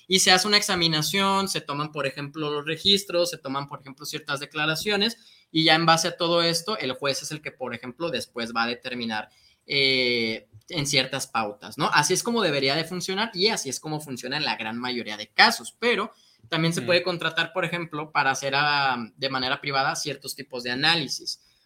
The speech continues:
Speaker 1: Por un ejemplo, un psicólogo forense llega en la situación que les mencionaba, mamá y papá se están divorciando, se están peleando custodia,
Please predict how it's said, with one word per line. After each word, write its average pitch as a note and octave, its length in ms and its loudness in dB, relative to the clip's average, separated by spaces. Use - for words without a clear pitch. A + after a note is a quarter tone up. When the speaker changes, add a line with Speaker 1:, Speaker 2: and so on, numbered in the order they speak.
Speaker 1:
Por D3+ 140 -2
un D#3+ 100 0
ejemplo, E3+ 340 -2
un C#3+ 60 -6
psicólogo F3 420 -2
forense E3 460 -4
llega E3+ 420 2
en C3 120 -6
la A#2+ 140 -2
situación B2+ 380 -10
que D#3+ 100 -6
les D3 100 -4
mencionaba, C3+ 480 -2
mamá A#2+ 260 -2
y A#2+ 40 -4
papá C#3 280 -2
se - 140 -4
están C3 180 -6
divorciando, C#3+ 640 -2
se C3+ 120 -8
están A#2+ 200 -12
peleando C3 340 -6
custodia, G3 540 -2